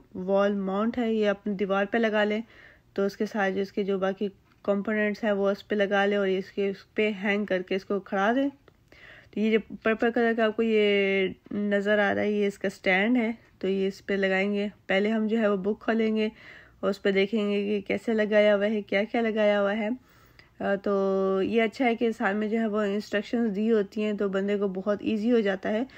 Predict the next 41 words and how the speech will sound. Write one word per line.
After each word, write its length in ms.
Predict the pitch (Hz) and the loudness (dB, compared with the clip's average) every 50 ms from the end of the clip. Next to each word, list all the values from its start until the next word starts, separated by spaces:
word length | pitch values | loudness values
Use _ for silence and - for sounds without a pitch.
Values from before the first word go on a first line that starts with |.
| - - - - - _ - | -20 -20 -20 -20 -18 _ -4
वरना 340 | 185 208 208 214 220 214 208 | 0 2 2 4 4 2 2
तो 120 | 208 220 | 2 0
ऐसे 220 | 208 220 - 262 | -2 0 0 0
बंदा 500 | 208 196 254 226 202 226 226 240 233 208 | 0 0 0 0 0 -2 2 4 4 4
<laughs> 0 | |
बैठा 340 | 185 190 202 196 - 247 254 | 2 2 -2 -4 0 0 0
रहे 220 | 226 208 208 208 202 | 2 2 2 2 2
कि 260 | - 208 202 196 196 | 0 0 0 2 2
हमने 260 | 202 208 202 202 196 | 2 0 0 0 -2
इसको 220 | 202 - - - | -4 -4 -4 -6
कैसे 320 | 196 - 190 208 - - 233 | -4 -2 -4 -4 -2 0 0
लगाना 400 | 226 208 190 190 190 190 196 190 | 0 2 2 0 -2 -2 -2 0
है, 140 | 214 226 202 | 0 -2 -2
कहाँ 300 | 196 - 214 220 233 233 | -2 -2 -2 0 0 0
पे 140 | 226 247 | 2 0
लगाना 380 | 233 214 208 208 202 196 196 196 | 2 2 0 0 -2 -2 -2 -4
है। 240 | 190 202 220 202 220 247 - _ - - - - - - - - - _ _ - | -4 -2 -2 -4 -4 -6 -10 _ -20 -20 -20 -20 -20 -20 -20 -20 -20 _ _ -4
तो 420 | - 190 190 190 190 190 196 196 | -2 0 0 0 0 0 0 -2
मैं 320 | 196 196 190 190 196 208 214 | -2 -2 -2 0 0 0 2
जो 120 | 208 233 | 2 2
है 120 | 240 220 208 | 2 2 2
बस 220 | 202 214 214 - | 2 0 -4 -4
बुक 280 | 196 190 208 226 220 - - | -4 -2 -2 -2 -2 -2 0
देख 260 | 226 214 214 214 - | 0 2 2 0 0
रही 140 | 233 233 214 | -2 -2 0
थी 120 | 196 240 | 0 0
और 200 | 233 214 208 202 | 0 2 0 0
साथ 220 | 208 - 208 190 208 | 0 -2 -2 -2 -2
साथ 240 | - 202 202 214 | -2 -2 -2 -2
इसको 260 | 202 202 - - - 196 185 185 - - | -2 -2 -4 -4 -4 -4 -4 -4 -8 -6
बना 420 | 202 202 190 196 190 190 190 196 | -4 -4 -2 -2 0 0 0 2
रही 160 | 214 214 208 190 | 2 2 0 0
थी। 240 | - 208 202 208 208 - - - - _ _ _ - | -2 -2 -4 -4 -4 -8 -16 -20 -20 _ _ _ -6
मैंने 220 | 196 190 190 190 | -4 -2 -2 0
कहा 120 | 190 202 196 | 0 0 0
इसको 320 | 196 202 202 - - 202 | 0 -2 -2 0 0 0
यूज़ 320 | 202 196 202 208 214 208 | 2 2 2 0 0 0
तो 100 | - 220 | 0 -2
करना 280 | 208 - 214 208 214 214 | 0 2 2 2 2 2
ही 160 | 226 233 233 226 | 2 2 2 2
है 140 | 214 220 | 0 -2